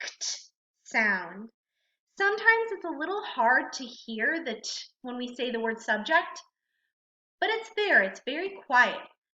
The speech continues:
So we're going to try, um, I'm going to dictate some words to you, and I want you to try and spell them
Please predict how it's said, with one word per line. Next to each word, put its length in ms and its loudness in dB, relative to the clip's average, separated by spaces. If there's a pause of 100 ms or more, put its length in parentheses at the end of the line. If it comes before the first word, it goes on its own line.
(120)
So 260 4
we're 140 -4
going 280 -2
to 80 -6
try, 560 4 (340)
um, 560 2
I'm 160 -2
going 200 0
to 100 -6
dictate 560 -4
some 400 -2
words 500 -2
to 80 -10
you, 160 -2
and 120 -4
I 60 0
want 300 -2
you 160 -4
to 100 -4
try 260 0
and 120 -4
spell 300 -6
them 240 0